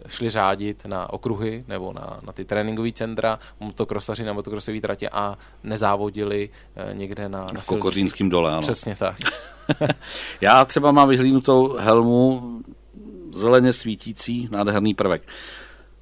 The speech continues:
Speaker 2: Ale musím si na ní ušetřit, anebo <laughs> rozbít prasátko. Tak s Lukášem Kvapilem o motocyklech, o jeho práci. My jsme se na začátku dozvěděli to, že vlastně vy pracujete u vojenské policie. Jakou máte hodnost? Jestli
Speaker 1: Tak
Speaker 2: to můžete říct teda.
Speaker 1: tak já jsem se dostal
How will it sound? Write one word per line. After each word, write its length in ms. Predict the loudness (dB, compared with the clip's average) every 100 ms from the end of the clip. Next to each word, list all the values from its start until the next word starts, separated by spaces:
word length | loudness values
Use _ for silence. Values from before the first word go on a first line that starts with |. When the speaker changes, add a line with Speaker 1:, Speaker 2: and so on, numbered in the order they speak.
| -10
Speaker 2:
Ale 160 | -4 -2
musím 220 | -4 -6
si 100 | -4
na 60 | -4
ní 80 |
ušetřit, 460 | -4 -6 -6 -8 -4
anebo 180 | -4 -2 -6 -8
<laughs> 140 | -10
rozbít 320 | -6 -6 -6 -8
prasátko. 500 | -8 -6 -6 -6 -6 -6 -8 -12
Tak 240 | -2 0 2
s 140 | 0
Lukášem 360 | 4 6 6 6
Kvapilem 380 | 6 8 8 8
o 260 | 6 6 4 2
motocyklech, 840 | 2 2 2 0 4 4 4 4 4
o 120 | 4 4
jeho 240 | 4 6
práci. 480 | 6 6 6 4 4
My 120 | 4
jsme 200 | 2 -2
se 120 | 0
na 60 | 0
začátku 500 | 0 2 2 2 0
dozvěděli 440 | 2 2 4 2
to, 120 | 2
že 140 | -2 0
vlastně 280 | -2 0 -2
vy 80 |
pracujete 480 | -2 -2 -2 -2 -2
u 200 | 0 -2 -4 -14
vojenské 460 | -2 0 0 0 0
policie. 480 | 2 0 0 -2 -2
Jakou 200 | -2 -4
máte 200 | -4 -6
hodnost? 440 | -6 -8 -10 -14
Jestli 160 | -12 -6
Speaker 1:
Tak 60 | 0
Speaker 2:
to 60 |
můžete 320 | 0 0 -4
říct 200 | -8 -12
teda. 180 | -16 -10
Speaker 1:
tak 180 | -8 2
já 180 | 4 4
jsem 220 | 2 -4
se 180 | -4 -6
dostal 460 | -4 -6 -4 -4